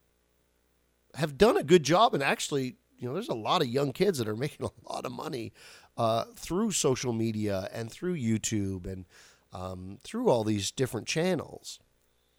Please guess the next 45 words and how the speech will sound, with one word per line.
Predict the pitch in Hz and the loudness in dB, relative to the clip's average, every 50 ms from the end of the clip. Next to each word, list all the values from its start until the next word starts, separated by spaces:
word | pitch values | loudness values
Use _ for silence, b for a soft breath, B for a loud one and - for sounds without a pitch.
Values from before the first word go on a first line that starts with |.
| _ _ _ - - _ _ _ _ _ _ _ _ _ _ _ _ _ _ _ _ _ _ _ _ _ _ _ | _ _ _ -20 -20 _ _ _ _ _ _ _ _ _ _ _ _ _ _ _ _ _ _ _ _ _ _ _
And | 151 156 | -2 0
they | 175 185 | 2 4
know | 196 220 226 214 | 6 8 8 8
how | 214 208 202 214 | 8 8 8 8
it | 214 | 8
all | 214 214 202 190 | 10 8 8 8
works, | 208 226 226 220 - - - | 8 6 6 4 2 -2 0
and | 180 165 | 2 2
they | 170 | 2
make | 175 180 196 196 196 | 4 4 2 2 4
good | 202 202 170 | 2 2 4
money | 180 196 226 240 233 | 4 2 2 2 0
from | 190 - 160 139 139 147 | 0 2 2 4 4 4
it, | 156 156 - - _ | 4 2 2 0 _
and | 151 151 156 156 156 156 156 156 143 - - | 0 0 2 2 2 2 0 -2 -6 -8 -4
they're | 143 170 165 151 | 0 0 2 4
also | 175 185 202 190 - 196 190 | 4 4 4 4 2 2 2
in | 185 180 | 4 4
that | 175 175 160 | 4 2 4
generation | 139 175 170 170 170 160 165 165 160 - - 165 160 156 | 4 2 2 4 4 4 4 2 2 2 0 0 0 2
where | 151 151 156 156 151 | 4 6 6 6 4
they're | 135 156 180 202 202 | 4 2 2 2 2
totally | - - - 202 214 226 226 226 220 | 0 0 4 4 4 4 4 0 0
cool | - - 208 220 262 269 | 2 2 2 2 4 2
to | 208 123 | 2 2
work | 113 110 107 - | 2 0 -2 -4
two | - - 123 | -4 -4 -2
or | 110 101 | -2 -2
three | - - 113 107 98 | -4 -6 -8 -8 -6
different | 98 95 - - 87 - | -8 -10 -10 -12 -12 -10
jobs. | - 104 87 80 78 - - - - - - _ _ _ - | -10 -10 -10 -12 -14 -16 -14 -14 -14 -14 -16 _ _ _ -6
Be | 110 113 110 | -2 -2 -2
a | 95 | 0
bartender | 92 104 110 113 104 - 120 110 107 107 101 | 0 0 0 0 0 -2 -4 -4 -4 -4 -4
for | - 113 104 | -4 -6 -8
a | 98 | -8
couple | - - 104 95 107 98 | -6 -8 -8 -8 -10 -10
days, | 95 113 110 110 107 104 104 107 98 - | -8 -6 -4 -4 -4 -4 -4 -6 -8 -10
do | - 104 98 95 | -12 -14 -14 -12
this | 95 113 113 107 - - | -8 -8 -6 -6 -6 -6
over | 104 101 101 98 | -6 -6 -8 -6
there | 98 107 113 113 | -4 -2 -2 -2
a | 110 - | -2 -2
couple | - 120 107 107 107 | -6 -8 -8 -8 -10
days, | 104 107 107 107 107 104 101 | -8 -6 -6 -6 -6 -6 -8